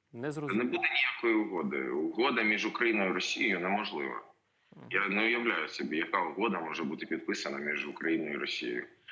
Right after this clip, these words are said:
Speaker 1: Мгм.
Speaker 2: Ми ніколи не визнаємо окуповані території російськими. Росія не збирається відступати ні на метр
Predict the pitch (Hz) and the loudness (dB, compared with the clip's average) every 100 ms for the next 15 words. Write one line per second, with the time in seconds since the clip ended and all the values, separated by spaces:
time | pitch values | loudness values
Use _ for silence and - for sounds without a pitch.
0 | - 80 110 117 127 120 104 98 101 98 | -14 -4 0 2 2 4 4 4 2 2
1 | 101 95 90 87 92 98 90 87 85 87 | 2 2 2 0 -2 0 2 0 0 -2
2 | 82 90 - 80 82 - 127 - 113 107 | 0 2 2 2 0 2 0 0 -2 -2
3 | - - _ - 101 - 131 113 104 92 | -4 -20 _ -2 2 4 4 4 0 2
4 | 110 110 95 92 90 - 90 101 101 98 | 2 2 -2 -2 -2 -4 -4 0 0 2
5 | 90 80 - _ _ 98 107 104 95 95 | 0 -2 -10 _ _ 0 4 4 4 2
6 | 90 92 98 95 92 | 2 2 2 2 -2